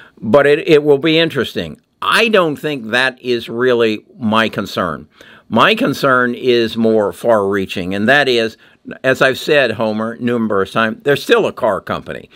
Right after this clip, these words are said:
And I know that a lot of you believe they're a technology company, and that overweighs the fact that they're just a car company. Um, but their technology is now being questioned. Uh, they have the technology for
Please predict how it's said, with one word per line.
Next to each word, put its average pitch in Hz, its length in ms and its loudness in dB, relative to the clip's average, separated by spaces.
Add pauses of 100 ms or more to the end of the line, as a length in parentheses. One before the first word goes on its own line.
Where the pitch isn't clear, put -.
(240)
And 123 140 2
I 139 160 4
know 143 300 4
that 131 160 2
a 123 40 2
lot 123 220 2
of 113 100 -4
you 120 140 -2
believe 113 460 -2
they're 104 260 2
a - 140 -6
technology 127 800 0
company, 107 500 -6 (240)
and 113 200 2
that 123 260 2
overweighs 113 880 2
the 98 80 -8
fact 101 380 -2
that 98 160 -8
they're 90 260 -4 (180)
just 101 340 -4
a - 120 -8
car 104 280 0
company. 82 460 -8 (380)
Um, 110 500 2 (220)
but 147 420 2 (160)
their 139 140 4
technology 160 920 -2
is 135 160 -4
now 135 220 0
being 120 340 0
questioned. 113 560 -2 (300)
Uh, 110 180 2
they 143 320 2
have 143 220 2
the 131 80 -6
technology 123 800 -4
for 113 340 -2